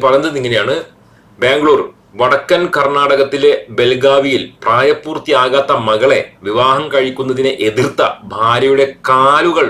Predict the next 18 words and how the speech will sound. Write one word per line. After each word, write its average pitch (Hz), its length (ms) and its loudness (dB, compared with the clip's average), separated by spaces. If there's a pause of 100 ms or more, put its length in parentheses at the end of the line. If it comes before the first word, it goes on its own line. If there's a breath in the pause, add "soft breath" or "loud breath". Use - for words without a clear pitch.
(140)
ഭർത്താവ് 117 360 -2 (100)
തല്ലിയൊടിച്ചു. 95 600 -6 (840)
ബെൽഹൊങ്കൽ 156 720 0 (640)
ഹുർഗോപ്പ 147 600 0 (260)
സ്വദേശി 135 460 2 (260)
ബീരപ്പയാണ്. 147 800 0 (340)
ബീരപ്പ 160 560 2 (160)
എന്നാണ് 139 280 0
ട്ടോ 135 80 0 (100)
പേര്. 107 200 0 (100)
അത് 123 120 -6
നമുക്ക് 135 300 0
വീരാനാക്കി 135 640 0
മാറ്റാം. 95 280 0 (100)
അപ്പൊ 143 180 -8
പിന്നെ 143 160 0
അന്തി 120 220 -4
ചർച്ച 135 180 -4